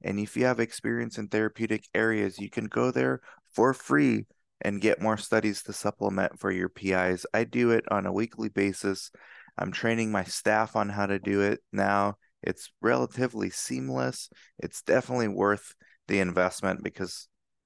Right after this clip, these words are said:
a new study or two every year can really make a significant impact on your bottom line for your site. So check out Inato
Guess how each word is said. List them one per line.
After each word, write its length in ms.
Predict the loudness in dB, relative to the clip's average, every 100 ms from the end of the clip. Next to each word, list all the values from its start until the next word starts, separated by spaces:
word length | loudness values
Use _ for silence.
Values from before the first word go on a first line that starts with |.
| -2
a 80 | -2
new 240 | 0 -2
study 480 | -4 -2 0 2 2
or 120 | 0
two 340 | -2 -2 2
every 400 | 2 2 0 -2 -8 _ _ -12
year 460 | -2 0 0 -4 _ -16
can 180 | -8 -4
really 300 | -2 -2 -4 _ _ _ _ _ _ _ _ _
make 240 | -4 -2 -2
a 60 |
significant 640 | -6 -6 -6 -6 -6 -6 -4
impact 400 | -8 -4 -4 -4 _ _ _ _ -2
on 160 | 0 2
your 100 | 2
bottom 340 | 2 2 0
line 380 | 0 0 0 -4 -12 -20 _
for 140 | 0 2
your 160 | 2
site. 340 | 0 2 2 0
So 120 | -6
check 300 | -4 -4 0
out 220 | 2 2
Inato 480 | -2 0 0 2